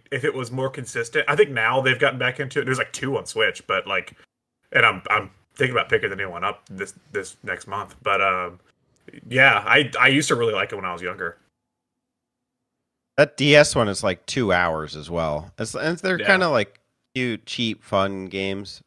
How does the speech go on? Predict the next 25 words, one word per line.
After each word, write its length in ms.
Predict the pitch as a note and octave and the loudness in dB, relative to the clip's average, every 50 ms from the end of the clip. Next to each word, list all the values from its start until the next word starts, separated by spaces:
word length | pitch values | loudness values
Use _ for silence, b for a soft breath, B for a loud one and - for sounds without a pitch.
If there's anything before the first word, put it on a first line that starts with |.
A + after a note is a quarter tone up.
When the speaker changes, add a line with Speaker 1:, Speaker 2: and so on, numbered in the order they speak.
| _ _ | _ _
Speaker 2:
Not 120 | B2+ C3 | -2 0
that 120 | - F2 - | 0 -4 -6
first 220 | - F#2 F#2+ - | -6 -10 -10 -10
one. 80 | - - | -12 -16
The 60 | - | -14
first 160 | - G#2+ - | -16 -14 -14
one's 120 | G2 D#2+ D2+ | -14 -12 -10
always 140 | D2+ D2+ D2 | -10 -10 -10
been 140 | - - D2+ | -12 -14 -16
expensive, 480 | D2 - - - - - D2 - _ _ | -14 -14 -14 -14 -14 -14 -16 -18 _ _
but, 160 | - D2+ - _ _ _ b b b _ _ _ _ _ _ _ _ _ _ _ _ - | -18 -18 -18 _ _ _ b b b _ _ _ _ _ _ _ _ _ _ _ _ 0
but 160 | A2+ G#2+ - | 0 2 2
a 80 | A#2 B2 | 0 -2
great 380 | - - G#2+ A#2+ F3 G3+ - | -2 2 4 4 4 4 4
party 300 | - - A#2+ C3 D3+ A2+ | 2 4 6 6 4 4
games 420 | E2 - D#2+ D#2+ D#2 D2+ - - - | -2 -4 -8 -10 -10 -10 -14 -16 -8
too. 320 | - G2+ F#2+ D#2+ C#2 C#2 - - - _ _ _ _ _ _ _ _ _ _ _ _ _ - | -6 -6 -6 -6 -8 -12 -18 -20 -20 _ _ _ _ _ _ _ _ _ _ _ _ _ -18
Speaker 1:
Mm-hmm. 220 | A2+ A2 B2+ A#2+ | -14 -12 -10 -10
Speaker 2:
They 80 | A#2 A2+ | -10 -10
just 240 | B2+ D3+ - - | -10 -10 -8 -4
look 160 | C3 B2+ B2+ - | -4 -4 0 0
like 160 | A2 E2+ - | 0 0 0
so 220 | - - A2 G#2 | -4 -4 -4 -4
much 240 | F#2+ E2+ D2+ - - | -4 -4 -6 -8 -8
fun. 280 | - F2 E2+ C#2+ C#2 | -6 -6 -6 -6 -10